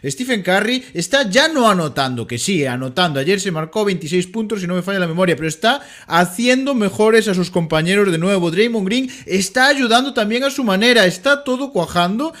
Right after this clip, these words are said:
Y los Golden State Warriors, Pichu, le ganaban ayer a los Spurs por veintidós puntos, ciento veintiuno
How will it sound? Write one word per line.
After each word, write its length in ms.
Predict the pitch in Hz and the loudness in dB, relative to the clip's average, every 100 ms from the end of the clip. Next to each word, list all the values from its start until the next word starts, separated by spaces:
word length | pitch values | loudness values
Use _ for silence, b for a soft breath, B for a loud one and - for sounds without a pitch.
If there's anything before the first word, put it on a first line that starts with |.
| B B | B B
Y 60 | |
los 120 | 170 185 | 0 0
Golden 220 | 269 302 | 0 0
State 240 | 269 262 | -2 0
Warriors, 340 | 202 196 220 240 | 0 2 0 -2
Pichu, 320 | 208 208 247 | -4 -2 0
le 120 | 220 | 2
ganaban 400 | 208 226 302 320 | 2 0 0 0
ayer 260 | 247 247 285 | 0 2 0
a 60 | |
los 180 | 285 202 | 0 -2
Spurs 480 | 170 - 240 262 - B | -4 2 2 2 -2 B
por 300 | - 196 202 | -4 0 2
veintidós 500 | 185 214 185 226 302 | 2 0 0 -2 -2
puntos, 380 | - 302 277 240 | -2 -2 0 -2
ciento 200 | 262 269 | -2 -2
veintiuno 280 | 247 226 247 | -2 -2 -2